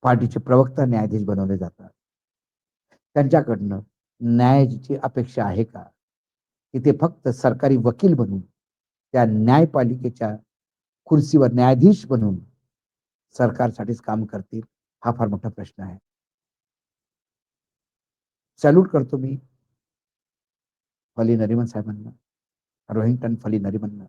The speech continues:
की कमीत कमी त्यांनी आजच्या न्यायपालिकेला आरसा दाखवला.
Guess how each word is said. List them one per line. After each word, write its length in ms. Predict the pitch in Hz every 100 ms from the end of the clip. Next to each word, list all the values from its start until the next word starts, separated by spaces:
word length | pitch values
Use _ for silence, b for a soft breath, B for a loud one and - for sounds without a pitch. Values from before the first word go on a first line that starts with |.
| _ _ _ _ _ _ _ _ _ _ _ _ _ _ _
की 60 | -
कमीत 260 | 110 131 131 117
कमी 140 | 120
त्यांनी 360 | 117 110 107 95 - _ _ _ _ _ _ _ _ _ _ _ _ _ _ _ _ -
आजच्या 420 | 143 175 - 123
न्यायपालिकेला 800 | 113 110 - 104 101 107 92 95 _ _ _ _
आरसा 280 | 113 113 -
दाखवला. 400 | 95 - 98 95